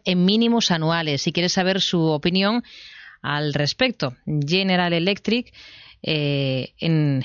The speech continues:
en la bolsa estadounidense ahora mismo está recortando un unos ses-, setenta y tres por ciento,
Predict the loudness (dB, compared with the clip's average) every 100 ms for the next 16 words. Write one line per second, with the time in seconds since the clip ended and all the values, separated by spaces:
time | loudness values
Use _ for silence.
0 | -6 -4 -2 0 0 0 0 0 2 2
1 | 2 2 2 2 2 2 2 2 2 2
2 | 4 4 4 2 2 0 0 0 0 2
3 | 2 2 2 0 0 0 2 2 0